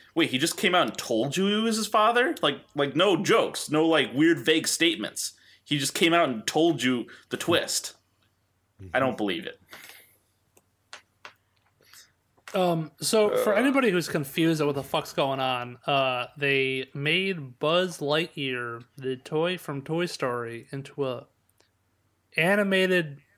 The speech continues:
Speaker 2: movie about the
Speaker 1: The
Speaker 2: real
Speaker 1: movie
Speaker 2: person
Speaker 1: upon
Speaker 2: that
Speaker 1: which
Speaker 2: it's
Speaker 1: the toy
Speaker 2: the
Speaker 1: was
Speaker 2: toy is
Speaker 1: based.
Speaker 2: based on.
Speaker 1: Yes.
Speaker 2: Mind
Speaker 3: Do
Speaker 2: fuck.
Speaker 3: you not recall
Speaker 2: The most
Speaker 3: the
Speaker 2: famous
Speaker 3: Buzz
Speaker 2: Ranger one?
Speaker 3: Lightyear animated series?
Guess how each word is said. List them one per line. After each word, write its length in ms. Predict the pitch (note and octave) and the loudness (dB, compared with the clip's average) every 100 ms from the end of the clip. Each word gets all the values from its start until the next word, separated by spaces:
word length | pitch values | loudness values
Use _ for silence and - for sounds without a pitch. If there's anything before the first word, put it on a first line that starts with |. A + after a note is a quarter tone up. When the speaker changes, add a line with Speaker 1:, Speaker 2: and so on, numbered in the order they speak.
| - | -4
Speaker 2:
movie 760 | E3+ E3+ D#3+ D#3+ D#3+ D3+ C#3+ | 0 2 2 2 2 0 -2
about 580 | E3 C#3 D3+ D3+ C#3+ C#3 _ _ _ _ _ _ _ _ _ _ - | -4 0 2 2 0 -4 _ _ _ _ _ _ _ _ _ _ -12
the 240 | C#3+ C#3+ - _ _ _ _ _ - - | -6 -6 -8 _ _ _ _ _ -14 -2
Speaker 1:
The 100 | E3+ | 2
Speaker 2:
real 200 | F3 D3+ | 6 4
Speaker 1:
movie 160 | E3+ G3 | 4 4
Speaker 2:
person 300 | G3+ - E3 | 4 4 4
Speaker 1:
upon 160 | D#3+ | 6
Speaker 2:
that 160 | E3+ E3+ | 6 4
Speaker 1:
which 120 | D#3+ | 4
Speaker 2:
it's 60 | D3+ | 2
Speaker 1:
the 60 | C#3+ | 0
toy 220 | D#3 C#3+ | 2 4
Speaker 2:
the 60 | B2+ | 4
Speaker 1:
was 100 | A#2+ | 4
Speaker 2:
toy 40 | F#3 | 4
is 20 | |
Speaker 1:
based. 140 | F#3+ G3 | 4 4
Speaker 2:
based 300 | A3 A3 - | 2 2 2
on. 400 | A#3+ B3 A3 - _ _ _ _ - | 4 4 0 -6 _ _ _ _ -4
Speaker 1:
Yes. 420 | G#2+ D#2 - - - - _ _ _ _ - - | -2 0 -4 -8 -12 -20 _ _ _ _ -20 -10
Speaker 2:
Mind 460 | C#3+ D3 D3+ D#3+ G#2 | -2 2 2 2 0
Speaker 3:
Do 80 | |
Speaker 2:
fuck. 180 | C3+ B2+ | -2 0
Speaker 3:
you 240 | A#3 A#3+ A3 | -2 -4 -4
not 640 | G#3 G#3 G#3 A3 A3+ - | -2 0 2 2 0 -2
recall 920 | F#3+ G3 - - E3+ B2+ E2+ - - - - _ _ _ _ - | -2 -2 -2 -6 0 2 2 0 -8 -20 -20 _ _ _ _ -10
Speaker 2:
The 60 | C#3+ | -4
most 160 | D3 | -2
Speaker 3:
the 60 | B2+ | 0
Speaker 2:
famous 320 | A#2 B2+ B2 | 0 0 0
Speaker 3:
Buzz 40 | G#2+ | 0
Speaker 2:
Ranger 260 | A2+ A2 | 0 -2
one? 80 | G2+ | -2
Speaker 3:
Lightyear 320 | G#2+ G2 F#2 - _ _ _ _ _ _ _ _ _ _ _ _ _ - | 0 0 0 -6 _ _ _ _ _ _ _ _ _ _ _ _ _ -2
animated 520 | F2+ D#2+ C2 - - | -2 -2 -8 -12 -16
series? 560 | - - - - - | -16 -16 -18 -18 -18